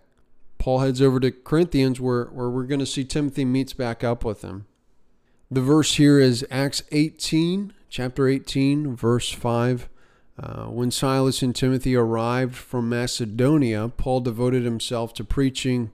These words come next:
the word and testified to the Jews that Jesus is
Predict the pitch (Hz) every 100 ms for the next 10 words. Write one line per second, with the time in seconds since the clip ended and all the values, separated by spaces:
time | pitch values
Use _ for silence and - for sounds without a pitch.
0 | - _ - - 110 120 180 127 104 110
1 | 127 - - 123 - 156 - 190 170 156
2 | 143 - 143 127 131 135 113 117 117 117
3 | - 127 123 120 - 120 120 120 113 -